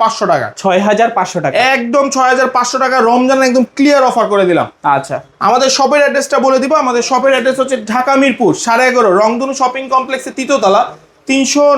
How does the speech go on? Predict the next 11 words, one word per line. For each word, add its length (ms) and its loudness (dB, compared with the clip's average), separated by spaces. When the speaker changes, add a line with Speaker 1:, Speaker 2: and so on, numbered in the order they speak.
Speaker 1:
নয় 160 2
নম্বর 260 0
দোকান, 240 -2
গ্যালাক্সি 400 0
জোন। 160 2
চিনতে 300 2
অসুবিধা 340 0
হলে 100 0
স্ক্রিনে 300 -2
দেওয়া 180 2
নাম্বারে 220 2